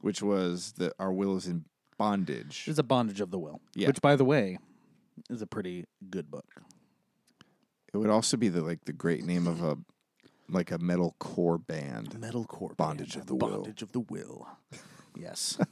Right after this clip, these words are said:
Speaker 2: <laughs>
Speaker 1: God made us volitional creatures.
Speaker 2: Yep.
Speaker 1: We could, we could argue
Speaker 2: Yep.
Speaker 1: how his sovereignty interacts with
Speaker 2: Yep.
Speaker 1: that volition.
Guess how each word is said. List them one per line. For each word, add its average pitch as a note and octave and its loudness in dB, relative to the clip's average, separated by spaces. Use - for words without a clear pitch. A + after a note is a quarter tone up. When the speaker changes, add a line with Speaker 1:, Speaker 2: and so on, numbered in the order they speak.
Speaker 2:
<laughs> - -20
Speaker 1:
God D3 10
made C#3 10
us A2 2
volitional G#2+ 6
creatures. C#2+ -8
Speaker 2:
Yep. G#3+ 4
Speaker 1:
We G#2+ 0
could, G#2 2
we C3+ 10
could C3+ 10
argue B2 12
Speaker 2:
Yep. G2+ 4
Speaker 1:
how A2+ 6
his G#2 0
sovereignty A2+ 4
interacts B2 4
with A#2+ 0
Speaker 2:
Yep. G#3+ 6
Speaker 1:
that A#2 8
volition. G#2 6